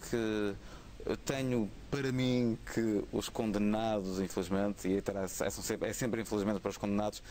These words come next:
até fruto de salários em atraso e das, das dificuldades, serão outros que não a Académica. Assim espero.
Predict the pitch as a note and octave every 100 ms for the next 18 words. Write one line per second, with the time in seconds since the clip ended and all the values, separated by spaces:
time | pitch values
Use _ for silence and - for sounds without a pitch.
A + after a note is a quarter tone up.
0 | - - G3+ F#3+ - E3 - D3 C#3 A#2+
1 | A#2+ A2+ A2 A2+ G#2+ F#2+ G2 F#2+ F#2+ -
2 | - - G#2 G2+ G#2+ - G2 G2+ G#2 -
3 | - - - - - A2+ G#2+ G#2 G2+ -
4 | G2+ F#2 E2+ - - - - - - G#2+
5 | - F2+